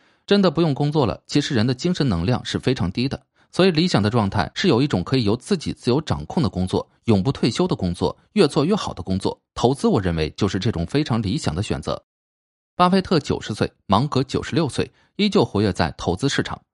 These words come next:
如果你愿意，你可以做投资做到一百岁。投资由于是借助外力，投资收益是一种战略思维的变现，它本身超越了体力劳力，甚至有时超越了脑力劳力。复利的长度要求我们自身的长寿比短期的高收益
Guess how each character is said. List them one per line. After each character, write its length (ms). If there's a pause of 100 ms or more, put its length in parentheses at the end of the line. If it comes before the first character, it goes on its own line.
(160)
如 100
果 140
你 140
愿 180
意， 240 (140)
你 120
可 140
以 80
做 160
投 180
资 300
做 160
到 100
一 140
百 180
岁。 220 (880)
投 200
资 160
由 160
于 80
是 160
借 160
助 100
外 160
力， 320
投 160
资 140
收 200
益 120
是 160
一 60
种 220
战 160
略 120
思 160
维 100
的 60
变 180
现， 200 (340)
它 120
本 220
身 300
超 200
越 80
了 120
体 200
力 120
劳 160
力， 180 (180)
甚 200
至 100
有 160
时 140
超 200
越 80
了 140
脑 240
力 100
劳 140
力。 180 (440)
复 120
利 100
的 120
长 180
度 100
要 140
求 160
我 100
们 240
自 160
身 140
的 80
长 240
寿 260
比 100
短 220
期 100
的 100
高 180
收 180
益 180